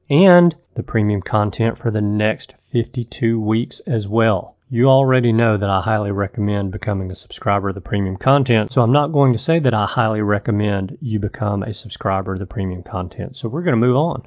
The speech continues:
and I'm going to say that I would love for you guys to do me one favor this week. My one favor is this.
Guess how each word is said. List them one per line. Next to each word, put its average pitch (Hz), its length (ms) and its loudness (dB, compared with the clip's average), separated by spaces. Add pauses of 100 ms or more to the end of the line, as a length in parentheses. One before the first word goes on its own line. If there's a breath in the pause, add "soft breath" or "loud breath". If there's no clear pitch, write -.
(180)
and 104 120 -2
I'm 143 200 0
going 127 300 4
to 107 120 -6
say 107 320 -2
that 98 540 -4 (160)
I 127 80 2
would 113 160 2
love 127 320 -2
for 139 80 0
you 117 160 -2
guys 110 280 2
to 110 80 -6
do 107 140 2
me 104 160 2
one 104 320 0
favor 98 420 -2
this 95 280 -8
week. 95 240 -6 (260)
My 110 220 0
one 120 240 2
favor 113 340 2
is 95 140 -2
this. 98 340 -4